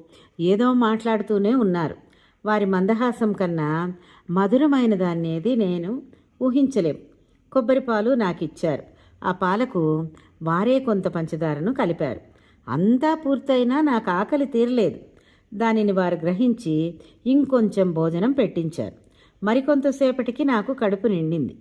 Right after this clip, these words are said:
అయినా పళ్ళని తినమంటూ మిగిలిన వాళ్ళు బలవంతం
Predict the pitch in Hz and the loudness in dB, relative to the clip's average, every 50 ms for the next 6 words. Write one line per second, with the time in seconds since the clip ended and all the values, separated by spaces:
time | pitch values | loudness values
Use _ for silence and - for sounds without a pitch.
0 | - _ _ _ _ _ _ - 135 180 220 226 226 202 170 160 160 165 175 170 | -20 _ _ _ _ _ _ -4 0 2 4 4 4 2 2 0 0 -2 -4 -8
1 | - - _ _ _ _ _ _ 190 175 180 220 269 320 302 269 233 - 202 190 | -12 -20 _ _ _ _ _ _ -2 0 0 2 2 2 2 2 2 0 0 0
2 | 202 202 196 185 175 156 - 147 139 139 143 143 143 - _ - - _ _ _ | 2 0 0 0 -2 -4 -4 -4 -4 -4 -6 -8 -10 -14 _ -20 -20 _ _ _
3 | 185 196 220 226 269 294 320 311 302 269 233 202 185 180 165 151 156 156 180 208 | 0 2 2 2 4 2 4 4 4 2 2 0 0 0 -2 0 0 0 2 2
4 | 240 240 220 208 185 170 | 2 2 2 0 -2 -2